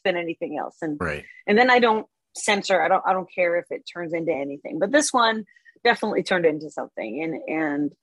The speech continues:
Speaker 1: it's, I wrote it, it's the first song in over a decade that I wrote on the piano.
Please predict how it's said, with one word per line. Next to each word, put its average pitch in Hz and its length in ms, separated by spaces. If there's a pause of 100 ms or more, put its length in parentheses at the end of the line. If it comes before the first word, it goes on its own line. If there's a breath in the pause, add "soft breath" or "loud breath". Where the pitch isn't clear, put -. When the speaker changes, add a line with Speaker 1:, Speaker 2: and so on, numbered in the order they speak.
(160)
Speaker 1:
it's, - 480
I 185 80
wrote 196 220
it, 208 120 (140)
it's 180 140
the 208 60
first - 240
song 196 320 (140)
in 170 240 (100)
over 175 200
a 160 60
decade 151 340
that 151 80
I 151 60
wrote 151 200
on 151 120
the - 80 (120)
piano. 143 380